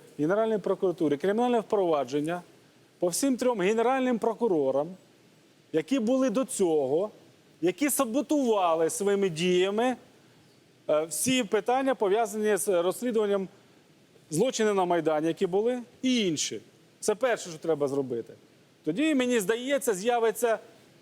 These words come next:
відповідальність тих людей, які свідомо, несвідомо, але,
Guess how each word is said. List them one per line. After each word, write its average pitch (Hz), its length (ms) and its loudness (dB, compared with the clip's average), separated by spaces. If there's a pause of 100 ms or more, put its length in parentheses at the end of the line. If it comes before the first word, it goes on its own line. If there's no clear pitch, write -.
(100)
відповідальність 202 1160 -2 (720)
тих 175 200 -4
людей, 247 440 0
які 247 480 -2 (840)
свідомо, 226 720 0
несвідомо, 226 560 -2
але, 247 260 0